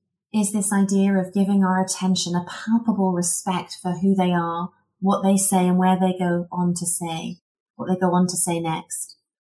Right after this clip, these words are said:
And generative listening embodies a number of skills that it requires us as the listener to be at ease ourselves,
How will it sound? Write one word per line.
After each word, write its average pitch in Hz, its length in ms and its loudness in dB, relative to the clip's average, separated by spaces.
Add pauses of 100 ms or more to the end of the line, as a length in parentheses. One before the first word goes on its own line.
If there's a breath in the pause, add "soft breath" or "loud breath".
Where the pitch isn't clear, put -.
(680)
And 208 440 2 (500)
generative 233 500 2
listening 202 520 0
embodies 196 760 0 (760)
a 214 80 2
number 214 360 4
of 185 100 -4
skills 180 880 -2 (1500)
that 190 140 -2
it 196 60 0
requires 196 400 0
us 202 280 2
as 190 100 -2
the 202 80 -2
listener 202 380 0
to 185 100 -4
be 190 160 -2
at - 120 -6
ease 214 360 2
ourselves, 170 960 -2